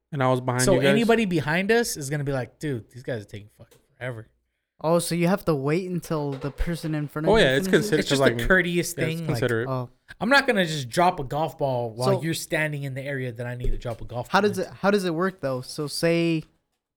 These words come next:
Speaker 3: say I, uh, tee off first or whatever, right?
Speaker 1: Mm-hmm.
Speaker 2: Mm-hmm.
Speaker 3: And I send that shit. Right.
Speaker 2: Send it fucking
Speaker 3: I say
Speaker 2: flying.
Speaker 3: "whore" or whatever they say.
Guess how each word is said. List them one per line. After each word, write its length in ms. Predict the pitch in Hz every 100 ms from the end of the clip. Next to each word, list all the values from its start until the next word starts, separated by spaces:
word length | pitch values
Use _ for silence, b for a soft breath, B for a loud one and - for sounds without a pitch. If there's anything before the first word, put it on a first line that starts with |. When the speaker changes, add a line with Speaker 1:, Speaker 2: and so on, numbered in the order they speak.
| _ _ _ _ _ _ _ _ _ _ _ _ _ _ -
Speaker 3:
say 360 | - 175 180
I, 260 | 180 175 170 151
uh, 200 | 139 131 _ _ -
tee 240 | - 170
off 320 | 151 147 -
first 320 | - 143 - 139
or 100 | 131
whatever, 300 | 127 123 123
right? 140 | 139
Speaker 1:
Mm-hmm. 540 | 135 123 - _ _ 127
Speaker 2:
Mm-hmm. 180 | 113 131 _ _ _ _ _ _ -
Speaker 3:
And 120 | 135
I 60 | 131
send 320 | - 151 143
that 100 | 127
shit. 240 | - - _ _ _ _ _ _ _ _ _ _ _ _ -
Right. 200 | 156 -
Speaker 2:
Send 200 | - 113
it 40 | 104
fucking 200 | 110 -
Speaker 3:
I 20 |
say 120 | 147 117
Speaker 2:
flying. 180 | 110 110
Speaker 3:
"whore" 600 | - 233 220 214 196 175
or 100 | 156
whatever 260 | 160 160 160
they 100 | 160
say. 220 | 180